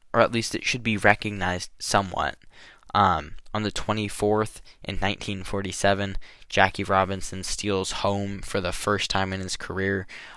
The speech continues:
Obviously, he'd go on to steal it eighteen more times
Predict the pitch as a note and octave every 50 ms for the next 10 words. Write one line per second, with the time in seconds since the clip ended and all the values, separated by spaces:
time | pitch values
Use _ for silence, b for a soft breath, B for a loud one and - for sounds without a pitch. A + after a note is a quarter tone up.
0 | B G2+ G2 E2+ F#2 F#2 - - F#2 F#2 F#2 F#2 - - G2+ F#2+ F#2 F#2 F2+ F2+
1 | - F#2+ - - - - F#2+ F#2 F#2 F2+ - - F#2 F#2 - - - - G2 F#2+
2 | F#2+ F#2 F#2+ F#2 - - F#2+ F#2+ G2 G2 G#2 G#2 G#2 - - -